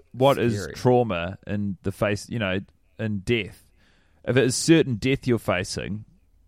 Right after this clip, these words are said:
Speaker 2: Mm.
Speaker 1: it's difficult to get too bogged down in worrying about the trauma.
Speaker 2: I guess you're right.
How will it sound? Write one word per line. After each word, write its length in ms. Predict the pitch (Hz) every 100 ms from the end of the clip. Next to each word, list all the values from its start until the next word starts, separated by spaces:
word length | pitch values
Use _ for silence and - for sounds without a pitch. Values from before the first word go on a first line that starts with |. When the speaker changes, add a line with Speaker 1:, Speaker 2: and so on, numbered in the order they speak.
| _ -
Speaker 2:
Mm. 340 | 120 101 110 - _ _ _ _ _ _ _ _ _ _ _ _ - -
Speaker 1:
it's 180 | 113 113
difficult 420 | - 120 - 120 98
to 40 |
get 220 | 110 -
too 220 | - 127
bogged 340 | 107 113 107 92
down 260 | 104 101 95
in 80 |
worrying 320 | 101 98 95 98
about 260 | 98 92
the 80 | 90
trauma. 600 | - 113 107 85 71 - _ _ _ _ _ _ _ _ _ _ _ _ _ _ _ _
Speaker 2:
I 80 | 104
guess 260 | 98 151 -
you're 140 | 95
right. 220 | 87 90